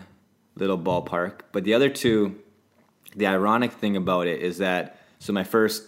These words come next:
major ex, other than my high school one, so she was older than me. Said she was my manager at work.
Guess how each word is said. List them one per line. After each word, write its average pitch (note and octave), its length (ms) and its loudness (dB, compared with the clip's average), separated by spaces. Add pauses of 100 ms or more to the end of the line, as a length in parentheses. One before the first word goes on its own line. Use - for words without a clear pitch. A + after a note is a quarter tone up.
(720)
major A2 360 2
ex, F#2+ 460 -2
other F#2+ 200 0
than F2 140 -4
my E2+ 120 -4
high F2 120 -2
school E2+ 280 -6
one, E2 280 -8 (300)
so - 120 -6
she - 160 2
was A#2 140 2
older G2+ 300 2
than E2+ 100 -4
me. E2 80 -6
Said F#2+ 180 -2
she - 140 -2
was G#2 100 2
my F#2+ 120 0
manager F2 440 -4
at D2 140 -4
work. - 440 -10